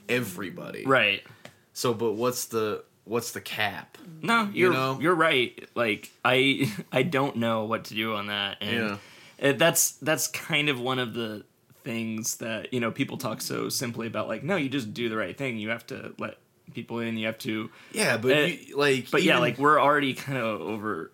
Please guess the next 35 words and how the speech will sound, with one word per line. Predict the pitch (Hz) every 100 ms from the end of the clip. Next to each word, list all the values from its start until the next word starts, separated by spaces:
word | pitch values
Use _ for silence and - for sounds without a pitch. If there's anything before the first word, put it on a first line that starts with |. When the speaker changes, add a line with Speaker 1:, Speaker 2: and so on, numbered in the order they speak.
| -
Speaker 2:
getting | - 127 117
overpopulated. | 110 104 90 101 101 101 98 98 98 -
Speaker 1:
Yeah, | - 208 151
Speaker 2:
And | 117 -
Speaker 1:
it's, | 143 175
it's | 180 -
just, | 196 196
like, | 175 135 131
your | 131 165 156
house, | 139 113 92 -
like, | 107 101
just | 127 -
your | 113 131 127
personal | - 127 120 123 107
house. | 104 -
Speaker 2:
Right. | 127 117 110 127 - - - _ _
Speaker 1:
Let's | 135 143
just | - 151
say | - 143 139 139 143 135 - - - - -
people | 160 139 143
you've | 139 123
grown | 117 135 135
up | 135
with | 123 120
your | 113
whole | 107 127 123
life | 117 110 101 101 - - - - - - - - -
are | 117
homeless | 117 127 120 104 95
now. | 104 92 87
There's, | 92 92
like, | 101
a | 95
hundred | 104 117 107
people | 113 104 98 92